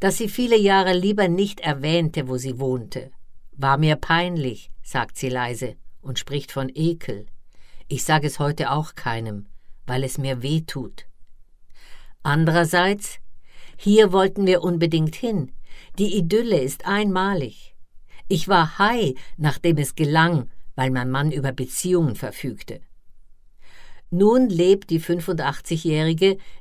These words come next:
deren Namen ungenannt bleiben soll, schon vierzig Jahre hier und lässt nichts kommen auf die herrliche Umgebung und nachbarschaftliche Gemeinschaft.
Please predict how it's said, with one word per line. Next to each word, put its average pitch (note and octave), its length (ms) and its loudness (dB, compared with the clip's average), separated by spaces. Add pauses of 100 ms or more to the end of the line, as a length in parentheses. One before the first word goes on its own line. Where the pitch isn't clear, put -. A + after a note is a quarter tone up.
(120)
deren B2+ 280 -2
Namen C#3+ 380 0
ungenannt B2+ 720 -2
bleiben C3 360 -2
soll, D3 300 0 (220)
schon D3 260 -2
vierzig F3 560 0
Jahre C3+ 340 0
hier A2+ 380 -6 (480)
und E3 200 2
lässt C3+ 280 0
nichts D#3+ 420 0
kommen D#3 440 2
auf B2+ 200 -4
die A#2 160 -8
herrliche C3 640 -2
Umgebung C#3 760 0 (240)
und D3 220 -4
nachbarschaftliche C3 960 -4
Gemeinschaft. C3+ 840 -4